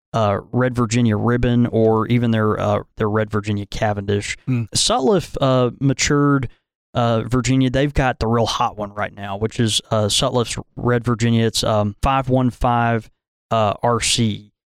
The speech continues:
Speaker 1: And, uh, and that, that is a really, really popular, uh, Virginia currently. Uh,
Speaker 2: Well,
Speaker 1: one,
Speaker 2: with a name like that.
Speaker 1: one thing. Yeah, I know, right? Yeah.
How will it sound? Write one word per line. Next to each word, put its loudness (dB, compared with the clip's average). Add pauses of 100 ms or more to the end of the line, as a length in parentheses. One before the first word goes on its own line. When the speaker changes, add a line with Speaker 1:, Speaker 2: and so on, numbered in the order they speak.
(180)
Speaker 1:
And, 2
uh, 2
and 2
that, 0
that 0
is 0
a 0
really, 2
really 0
popular, -2
uh, -2
Virginia -4
currently. -4 (120)
Uh, 2
Speaker 2:
Well, 2
Speaker 1:
one, 2
Speaker 2:
with 0
a 2
name 4
like 0
that. 4
Speaker 1:
one 2
thing. -2
Yeah, 2
I 0
know, 2
right? 2
Yeah. 2